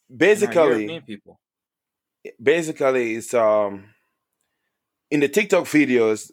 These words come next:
Speaker 1: it's just kids that are talking either to their mom recklessly. It's just the whole purpose is for the video. It's, you get what I'm saying? To see how the dad is gonna react.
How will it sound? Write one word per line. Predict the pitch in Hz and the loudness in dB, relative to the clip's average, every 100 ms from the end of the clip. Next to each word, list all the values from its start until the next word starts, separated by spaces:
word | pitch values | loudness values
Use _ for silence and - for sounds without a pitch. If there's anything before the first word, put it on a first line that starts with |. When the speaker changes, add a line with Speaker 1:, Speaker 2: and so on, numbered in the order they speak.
| _ _ - | _ _ -6
Speaker 1:
it's | 127 | 0
just | 139 135 - | 0 0 -4
kids | 196 180 151 147 | -2 2 0 0
that | 139 131 | 2 2
are | 127 | 2
talking | 131 127 | -6 -4
either | 127 123 | 0 0
to | 120 | -2
their | 107 101 | -4 -4
mom | 107 120 117 120 | 0 0 0 -6
recklessly. | 98 127 123 113 - 98 92 - _ _ _ _ _ _ _ _ _ | 0 0 0 -6 -6 -10 -12 -16 _ _ _ _ _ _ _ _ _
It's | 127 107 | -6 0
just | 131 131 | 0 0
the | 120 | 2
whole | 131 135 | 2 2
purpose | 131 120 113 | 0 -4 -6
is | 107 | -8
for | 107 | -10
the | 95 | -10
video. | - 131 104 | -6 -4 -4
It's, | 117 - - - - | -6 -10 -18 -20 -8
you | 123 | 0
get | 127 | 2
what | 123 | 0
I'm | 110 | 0
saying? | 139 147 160 _ _ - | 0 0 -2 _ _ -14
To | |
see | 113 139 | -4 0
how | 131 131 | 2 2
the | 110 | 2
dad | 113 117 | 0 0
is | 104 | 0
gonna | 113 110 | -4 -4
react. | 98 117 143 | 0 0 0